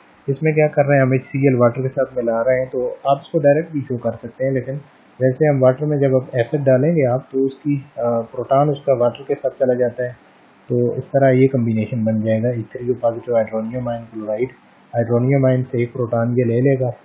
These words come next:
तो आपके पास overall यहाँ से water निकलेगा और सीएल negative, क्योंकि सिर्फ proton use होगा।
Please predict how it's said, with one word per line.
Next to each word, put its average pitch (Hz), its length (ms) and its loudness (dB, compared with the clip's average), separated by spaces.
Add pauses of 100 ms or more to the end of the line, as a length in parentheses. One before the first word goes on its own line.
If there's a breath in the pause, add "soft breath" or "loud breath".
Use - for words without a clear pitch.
(520)
तो 123 340 0
आपके 123 180 -2
पास 127 240 2
overall 123 360 2
यहाँ 113 140 2
से 113 140 -6
water 120 260 2
निकलेगा 143 560 0 (140)
और 117 140 -8
सीएल 113 340 -4
negative, 104 440 -8
क्योंकि 131 220 -6
सिर्फ - 300 -6 (100)
proton 120 440 0
use 98 160 -6
होगा। 92 260 -18